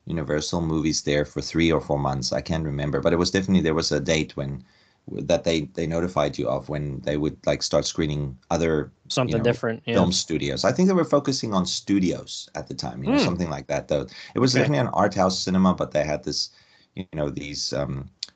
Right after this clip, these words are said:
Speaker 1: pop culture trends, um, which they would sometimes reflect in these uh, screenings that they had. But it lasted for quite a while. So I, I went there, I saw more than ten, easily more than ten Universal movies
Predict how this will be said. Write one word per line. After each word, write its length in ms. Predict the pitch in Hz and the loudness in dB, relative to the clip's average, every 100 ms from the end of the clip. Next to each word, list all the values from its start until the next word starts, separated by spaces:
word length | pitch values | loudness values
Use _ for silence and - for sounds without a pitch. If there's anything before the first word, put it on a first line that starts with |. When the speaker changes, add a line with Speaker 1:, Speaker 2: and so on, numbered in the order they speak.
| _ | _
Speaker 1:
pop 200 | 95 92 | -4 -2
culture 400 | - 85 80 - | 2 0 0 -2
trends, 720 | 76 - 90 80 80 80 73 - | -4 -2 -2 0 0 -2 -4 -4
um, 180 | 65 69 | -4 -4
which 200 | 67 - | -4 -2
they 120 | 69 | -2
would 160 | 69 | -2
sometimes 460 | 65 71 69 71 65 | -4 -4 -4 -4 -6
reflect 420 | 67 - 69 - | -8 -4 -4 -4
in 80 | 67 | -6
these 240 | 67 127 - _ _ _ _ | -4 -6 -8 _ _ _ _
uh, 120 | 87 69 | -4 -2
screenings 520 | - - 85 80 - | 0 2 2 2 -2
that 120 | 71 | -4
they 80 | 69 | -2
had. 140 | 76 | 0
But 100 | - | 2
it 100 | 147 | 4
lasted 320 | 147 180 - | 4 2 0
for 100 | - | -4
quite 240 | - 110 101 | -2 2 2
a 40 | |
while. 180 | 82 76 | 2 0
So 120 | - | 0
I, 180 | - 120 117 | -2 -2 -2
I 80 | 101 | -2
went 280 | 117 127 127 | 0 -2 -2
there, 240 | 110 104 | 0 2
I 100 | 65 | 2
saw 300 | 92 - 104 | -2 -2 -2
more 260 | 95 104 120 | -2 -2 -2
than 200 | 107 98 | 0 -2
ten, 420 | 92 87 80 78 - _ _ - | -2 -4 -4 -6 -12 _ _ -6
easily 400 | - 123 107 85 | 0 2 2 0
more 220 | 78 76 | 0 -2
than 160 | 67 69 | -2 -6
ten 260 | - 71 | -6 -6
Universal 520 | 69 69 67 65 - | -6 -8 -8 -8 -6
movies 420 | 67 65 65 64 | -6 -6 -8 -10